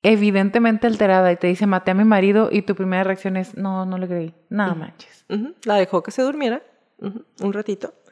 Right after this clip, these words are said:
Speaker 2: Y se regresaron a la casa a las seis y a las seis veinte de la mañana llamó al nueve once. La policía llegó rápidamente y escoltó a un frenético Sean a un lugar más seguro.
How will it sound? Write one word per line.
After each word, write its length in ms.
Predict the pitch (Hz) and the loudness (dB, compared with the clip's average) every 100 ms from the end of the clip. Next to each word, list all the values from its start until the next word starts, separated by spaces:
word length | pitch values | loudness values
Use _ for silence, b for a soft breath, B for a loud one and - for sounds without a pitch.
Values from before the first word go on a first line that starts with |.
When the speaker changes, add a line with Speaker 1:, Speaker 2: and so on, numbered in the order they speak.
| B B B B B | B B B B B
Speaker 2:
Y 120 | 233 | 0
se 140 | 247 214 | 2 4
regresaron 560 | 214 190 190 175 185 | 4 2 2 0 2
a 60 | 196 | 2
la 180 | 185 - | 2 2
casa 320 | 180 - 175 | 0 2 -2
a 220 | - 165 | 0 2
las 140 | 151 | 0
seis 340 | - 165 160 - | 0 -2 -2 -4
y 140 | 175 170 | 2 2
a 80 | |
las 120 | 151 - | 2 2
seis 240 | 180 185 | 0 2
veinte 240 | 220 220 | 0 2
de 60 | 240 | 2
la 100 | 240 | 4
mañana 460 | 233 208 175 165 - | 2 2 2 0 -2
llamó 380 | 165 156 156 151 | -2 -2 -2 -2
al 120 | 151 | -2
nueve 300 | 151 147 143 | 0 0 0
once. 320 | 143 - - _ _ B B B | -4 -8 -20 _ _ B B B
La 140 | 170 185 | -2 2
policía 340 | 196 190 196 | 2 2 2
llegó 220 | 220 233 | 4 4
rápidamente 640 | 226 226 240 240 214 190 190 | 2 2 2 2 2 0 0
y 100 | 180 | 0
escoltó 500 | 185 165 165 160 - | -2 -4 0 0 0
a 100 | 165 | -2
un 160 | 156 | -2
frenético 580 | 185 190 190 190 202 202 | -2 0 0 -4 -4 -4
Sean 340 | - 180 160 - | -2 -2 -2 -2
a 40 | |
un 200 | 160 156 | -2 -2
lugar 280 | 165 165 156 | -2 -2 -2
más 220 | 156 143 | -2 -4
seguro. 480 | - 151 139 - - | -4 -4 -4 -8 -16